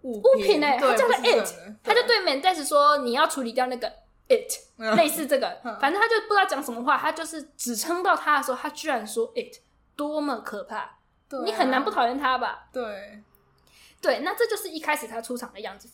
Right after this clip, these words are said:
Speaker 2: 非常的精彩。那接下来一连串的，他会跟 Alex 一直起冲突。为什么？因为他们两个工作一样，都是在洗衣间。
Speaker 1: 哦，对，对，对。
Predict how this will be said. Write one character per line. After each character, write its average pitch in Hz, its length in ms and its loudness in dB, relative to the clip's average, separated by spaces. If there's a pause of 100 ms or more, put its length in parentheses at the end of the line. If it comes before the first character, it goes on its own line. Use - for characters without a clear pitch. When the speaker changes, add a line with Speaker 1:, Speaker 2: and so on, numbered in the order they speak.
Speaker 2:
非 294 340 -2
常 226 160 -14
的 208 100 -14
精 208 240 -14
彩。 226 160 -14 (260)
那 466 140 0
接 415 140 0
下 403 140 -2
来 247 160 0
一 403 100 0
连 247 240 -2
串 240 220 0
的， 190 140 -10
他 - 140 -2
会 285 120 2
跟 269 120 0 (100)
Alex 254 400 -2
一 285 100 -4
直 - 120 -8
起 - 180 -16
冲 208 260 -14
突。 - 180 -20 (280)
为 427 80 2
什 269 100 -2
么？ 247 80 -4
因 311 40 -4
为 381 60 -4
他 381 60 -2
们 339 60 -2
两 240 140 -4
个 226 120 -8
工 262 180 2
作 254 200 0
一 190 100 -10
样， 208 120 -6 (460)
都 320 100 0
是 320 60 -8
在 330 120 2
洗 220 280 -6
衣 226 60 -16
间。 226 320 -6 (240)
Speaker 1:
哦， 190 480 0 (100)
对， 202 100 -10
对， 190 340 -14
对。 - 140 -20